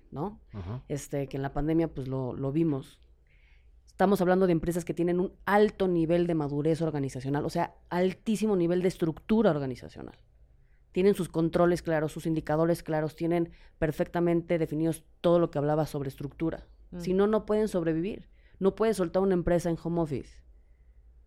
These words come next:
Speaker 1: o políticas flexibles si no tienes todo eso perfectamente amarrado, porque no se puede.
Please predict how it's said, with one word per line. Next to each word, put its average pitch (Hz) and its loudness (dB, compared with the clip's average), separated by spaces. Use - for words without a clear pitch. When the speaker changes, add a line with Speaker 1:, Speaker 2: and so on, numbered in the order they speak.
Speaker 1:
o 160 -6
políticas 165 0
flexibles 165 -2
si 170 -4
no 165 2
tienes 175 -2
todo 170 0
eso 160 -4
perfectamente 160 -4
amarrado, 175 0
porque 185 -2
no 202 0
se 208 -4
puede. 208 -6